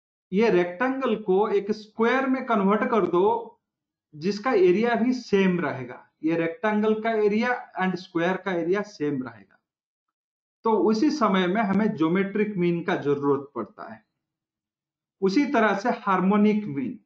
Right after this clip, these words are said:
हार्मोनिक जो mean होता है, वो भी एक mid वैल्यू, medians का एक higher additions होता है, harmonic mean, जहां पे हम देखते हैं कि oscillations कहां से शुरू हुआ।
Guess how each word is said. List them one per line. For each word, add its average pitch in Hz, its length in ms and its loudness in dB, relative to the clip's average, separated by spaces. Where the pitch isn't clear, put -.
हार्मोनिक 208 640 0
जो 185 180 0
mean 175 220 -4
होता 151 260 -8
है, 214 340 -12
वो 220 240 4
भी 254 460 2
एक 220 440 0
mid 220 280 2
वैल्यू, 214 280 2
medians 220 720 -2
का 240 460 -4
एक - 320 0
higher 220 640 0
additions 190 520 -2
होता 160 300 -4
है, 208 240 -6
harmonic 185 600 -2
mean, 214 260 -4
जहां 180 320 0
पे 285 80 -2
हम 208 220 2
देखते 165 360 -4
हैं 190 400 -4
कि 254 420 -4
oscillations 262 840 2
कहां 202 320 2
से 220 180 0
शुरू 190 380 2
हुआ। 131 380 -4